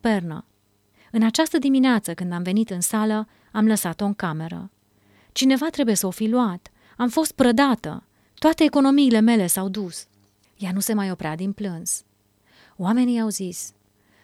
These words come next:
„Douăzeci de rupii cash și maximum douăzeci de rupii pentru bijuteria de argint. Să spunem patruzeci de rupii sau cincizeci de rupii. Bătrână, nu mai plânge. Îți dăm noi cincizeci de rupii. Continuă cu meditația.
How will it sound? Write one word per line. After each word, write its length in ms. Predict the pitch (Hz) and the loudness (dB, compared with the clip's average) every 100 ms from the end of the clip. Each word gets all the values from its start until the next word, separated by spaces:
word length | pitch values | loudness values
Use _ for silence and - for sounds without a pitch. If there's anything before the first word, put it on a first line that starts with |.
| - | -12
„Douăzeci 480 | 160 247 294 277 | -2 0 2 0
de 120 | 220 214 | -2 -2
rupii 260 | 233 233 | -4 -6
cash 360 | - 220 196 165 | -6 -4 -4 -4
și 200 | - 180 | -8 -6
maximum 500 | 175 226 - 208 190 | -4 -4 -4 -4 -4
douăzeci 400 | 196 208 190 185 | -4 -4 -4 -6
de 80 | 175 | -6
rupii 280 | 208 208 | -6 -6
pentru 260 | 190 175 190 | -8 -10 -10
bijuteria 600 | 175 180 180 180 175 156 | -10 -10 -10 -8 -8 -8
de 100 | 170 | -8
argint. 580 | 180 196 185 170 - _ _ _ _ _ _ | -8 -8 -10 -12 -14 _ _ _ _ _ _
Să 140 | - 226 | -10 -8
spunem 380 | - 302 294 240 | -4 -2 -2 -2
patruzeci 540 | - 247 233 196 196 | -2 -2 -2 -6 -6
de 120 | 180 | -8
rupii 280 | 190 185 165 | -10 -10 -10
sau 200 | - 175 | -8 -8
cincizeci 400 | - 220 190 170 | -2 0 0 -4
de 100 | 165 | -8
rupii. 440 | 175 156 - 190 _ _ _ _ _ _ _ | -14 -14 -16 -16 _ _ _ _ _ _ _
Bătrână, 460 | 214 220 277 262 208 | -6 -2 0 0 2
nu 140 | 240 | 2
mai 200 | 294 240 | 2 0
plânge. 560 | - 190 175 160 - - _ _ - | -2 -6 -6 -8 -12 -16 _ _ -10
Îți 200 | 233 214 | -8 -2
dăm 140 | 294 | -2
noi 200 | 320 302 | 0 0
cincizeci 380 | 226 233 208 185 | 0 0 0 -2
de 100 | 175 | -6
rupii. 460 | 185 180 160 - _ _ _ | -8 -10 -12 -14 _ _ _
Continuă 460 | 220 196 254 269 | -4 -2 2 0
cu 80 | 254 | 0
meditația. 760 | 208 180 185 196 190 - - | -2 -4 -6 -6 -6 -8 -14